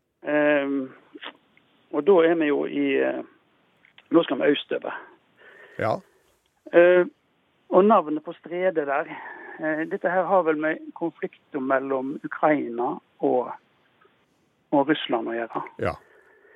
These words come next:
Speaker 1: Eh, skal vi se. Krim er jo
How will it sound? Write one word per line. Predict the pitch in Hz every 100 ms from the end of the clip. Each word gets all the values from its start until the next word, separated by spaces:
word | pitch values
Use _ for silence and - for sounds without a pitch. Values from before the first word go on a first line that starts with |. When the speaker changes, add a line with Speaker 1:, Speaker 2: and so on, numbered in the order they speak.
| _ _ _ _ _ _
Speaker 1:
Eh, | 165 165 170 170 170 - _ _ _ _ _ _ _ _ _ _ _ _
skal | 196
vi | 208
se. | 196 147 131 - - - - - _ - - _ _ _ _ _ _ _ _ _
Krim | - 214 175 208 208 156 - -
er | 170 165
jo | 151 139 143